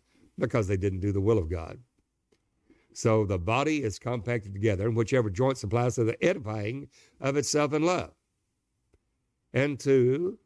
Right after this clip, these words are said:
the knowledge, the knowledge of the Son of God. The Son of God has come to give us an understanding of this wisdom. First John five twenty. The Son of God has come.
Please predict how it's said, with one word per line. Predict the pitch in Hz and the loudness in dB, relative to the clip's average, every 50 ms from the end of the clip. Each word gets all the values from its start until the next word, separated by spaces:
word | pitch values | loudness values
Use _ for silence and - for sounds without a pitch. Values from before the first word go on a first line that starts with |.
| _ _ _ _ _ _ _ _ | _ _ _ _ _ _ _ _
the | 113 127 139 139 | 0 0 0 0
knowledge, | 135 127 131 143 160 170 139 110 95 87 80 76 - - - _ _ _ _ _ _ _ _ _ _ _ _ _ _ _ _ _ _ _ _ _ _ _ _ _ | 0 -2 -2 0 0 0 0 0 -2 -4 -6 -10 -14 -16 -18 _ _ _ _ _ _ _ _ _ _ _ _ _ _ _ _ _ _ _ _ _ _ _ _ _
the | - 120 117 | 0 0 2
knowledge | 117 120 135 160 170 160 143 123 120 131 120 110 107 - - | 2 2 2 2 2 2 0 0 0 -2 -4 -10 -16 -8 -4
of | 156 160 165 120 | -2 -2 -2 -2
the | 120 120 | -4 -6
Son | - - 131 131 127 | -4 -2 -2 -2 -2
of | 135 123 123 | -2 -2 0
God. | 143 143 120 87 80 80 - - _ _ _ _ _ _ _ _ _ _ _ _ _ _ _ _ _ _ _ _ _ _ _ _ _ - - - - _ _ | 0 0 0 -2 -6 -10 -16 -20 _ _ _ _ _ _ _ _ _ _ _ _ _ _ _ _ _ _ _ _ _ _ _ _ _ -20 -20 -20 -20 _ _
The | - 120 120 | 0 0 0
Son | - - 156 170 202 202 | 2 2 2 2 2 2
of | 190 143 110 | 2 0 0
God | 101 107 98 95 98 | 0 0 2 2 0
has | 104 101 - | -2 -4 -4
come | - 107 92 92 110 | -2 -2 0 0 0
to | 135 135 | -2 0
give | 110 107 123 123 | 2 2 2 2
us | 127 123 107 - - - - _ | 0 -2 -2 -4 -6 -8 -12 _
an | - 117 110 120 123 | -4 -2 -2 -2 0
understanding | - 127 120 113 123 120 104 - - - 147 165 156 104 87 95 107 123 156 170 143 123 _ _ _ _ _ _ _ _ _ _ _ _ _ _ _ _ _ _ _ | 0 -2 0 0 -2 -2 -4 -6 -2 0 0 2 2 0 -2 -2 -4 -4 -4 -6 -8 -10 _ _ _ _ _ _ _ _ _ _ _ _ _ _ _ _ _ _ _
of | 135 131 131 | -2 -2 0
this | 135 135 120 - | 2 0 0 0
wisdom. | 127 135 139 117 80 80 78 - - _ _ _ _ _ _ _ _ _ _ _ _ _ _ | 0 0 0 0 -2 -8 -12 -14 -18 _ _ _ _ _ _ _ _ _ _ _ _ _ _
First | 143 143 - | 0 0 2
John | - 110 101 101 92 | 2 2 2 2 2
five | - 107 101 92 | 2 0 0 0
twenty. | 87 - 151 - - - - _ _ _ _ _ _ _ _ _ _ _ _ _ _ _ _ _ | 0 -2 -2 -2 -2 -8 -16 _ _ _ _ _ _ _ _ _ _ _ _ _ _ _ _ _
The | - - | 0 2
Son | - - 131 117 117 | 4 4 4 2 2
of | 110 107 | 0 0
God | 123 123 131 143 | 0 0 0 0
has | 143 120 - | -2 -4 -2
come. | - 156 170 - 90 - | -2 -2 -2 -2 -8 -16